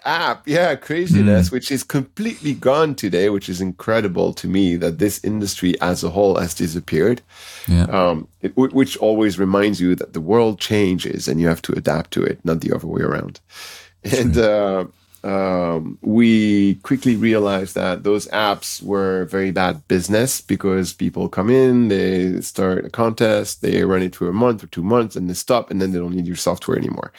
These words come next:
Speaker 1: So the churn on the software, churn being, you know, the percentage of people who cancel their subscription to your software every month,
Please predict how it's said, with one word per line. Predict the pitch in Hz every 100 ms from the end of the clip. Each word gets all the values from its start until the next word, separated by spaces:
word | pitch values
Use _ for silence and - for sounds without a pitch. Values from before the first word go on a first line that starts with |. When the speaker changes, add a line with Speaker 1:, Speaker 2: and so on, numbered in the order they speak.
| - - - -
Speaker 1:
So | - 107
the | 104
churn | - 135 131 123
on | 110
the | 101
software, | 113 110 - 95 92
churn | - 104 101
being, | 95 95 90 87
you | 87
know, | 87
the | 87 85
percentage | 101 - 95 92 90
of | -
people | 98 92
who | 90
cancel | - 98 92 101 92
their | 92
subscription | - 92 - 98 - 90
to | 92
your | 95
software | - 101 - 95 90 87
every | - 90 95
month, | 107 98